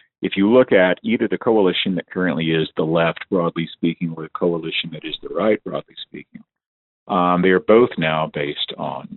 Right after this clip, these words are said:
on hatred, on those people. Um, there are a lot of people who are on the right who disagree with each other basically about all sorts of important fundamental policy questions like capitalism, trade, individual rights, the law, those sorts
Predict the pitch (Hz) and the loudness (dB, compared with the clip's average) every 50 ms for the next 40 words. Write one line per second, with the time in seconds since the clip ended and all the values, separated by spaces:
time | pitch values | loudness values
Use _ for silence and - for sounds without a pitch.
0 | - - 80 78 92 113 131 143 - - - - - _ _ _ _ _ _ - | -14 -12 -10 -6 -2 0 0 0 0 -4 -12 -12 -18 _ _ _ _ _ _ -8
1 | - - 78 73 73 78 80 - - 90 95 98 95 - - - 113 110 - - | -4 -2 0 0 -2 -2 -4 -2 2 4 4 4 4 2 -2 -2 -4 -2 -4 -8
2 | - _ _ _ - - 80 78 78 78 87 87 85 92 110 131 139 - - 117 | -14 _ _ _ -8 -6 -4 -4 -2 0 0 2 4 4 4 2 2 0 -4 -6
3 | - - 95 - 92 85 80 - - 82 92 92 80 71 82 104 123 117 101 - | -4 -4 -4 -2 0 0 0 0 0 -2 -2 -2 -2 0 0 2 0 0 -2 -8
4 | - _ - 95 - - - - 82 87 101 101 - 82 - - 69 - 143 _ | -14 _ -8 -8 -6 -6 -6 -4 -2 -2 -2 -4 -6 -8 -8 -8 -8 -8 -10 _
5 | _ - 87 104 - - - - - 82 76 71 71 - 69 - - - - 92 | _ -4 -2 -2 -2 -4 -8 -8 -6 -4 -4 -4 -4 -6 -8 -8 -6 -2 2 2
6 | 120 120 - - - - 90 104 - - 64 57 - 76 - _ - 92 87 - | 2 2 2 0 0 2 0 0 0 -4 -12 -10 -10 -14 -12 _ -2 -2 -2 -2
7 | - - - - _ _ _ _ _ _ _ _ _ _ _ _ _ _ - - | -4 -12 -20 -20 _ _ _ _ _ _ _ _ _ _ _ _ _ _ 2 4
8 | 117 120 104 90 95 98 90 - - - 98 117 120 110 - - - - - 69 | 4 6 6 4 2 2 0 -2 -2 0 2 4 4 2 2 -2 -10 -8 -6 -6
9 | 62 60 - - 69 _ - - - - - 90 87 85 - - 85 73 73 73 | -6 -6 -8 -12 -14 _ -14 -14 -12 -6 -4 -2 -2 -2 -4 -6 -6 -6 -6 -6
10 | - - - - - 95 87 82 73 78 78 76 71 82 - 82 82 78 78 76 | -8 -10 -8 -2 0 0 2 2 0 -2 -4 -4 -6 -6 -6 -6 -8 -6 -6 -4
11 | 78 82 85 85 80 - - _ _ - _ _ _ _ _ _ - 80 80 82 | -4 -4 -2 -4 -4 -6 -12 _ _ -20 _ _ _ _ _ _ -4 -2 0 0
12 | 82 80 78 78 76 - - - 73 - | 0 0 -2 -4 -6 -6 -6 -6 -8 -10